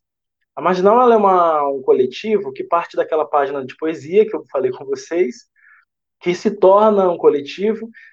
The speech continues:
que se auto, né, é, pelo menos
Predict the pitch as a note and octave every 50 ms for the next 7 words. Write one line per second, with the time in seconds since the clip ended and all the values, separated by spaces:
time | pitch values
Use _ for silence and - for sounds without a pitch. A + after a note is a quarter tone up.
0 | _ _ _ - A3 G3+ G#3 - A#3 G#3 F#3+ F#3+ G3+ A3+ A#3 A3+ A3+ - _ -
1 | G3 F3 D#3 C#3+ C3 B2 C3 D#3 E3 F3 E3+ E3 D3+ C#3 B2 A2+ A2 A2 _ _
2 | _ _ _ _ _ _ - D3 C#3+ C#3 C#3 C3+ C3 - - _ _ _ _ -
3 | E3+ D#3+ D3+ D#3+ F3+ F3 D#3 B2 B2+ -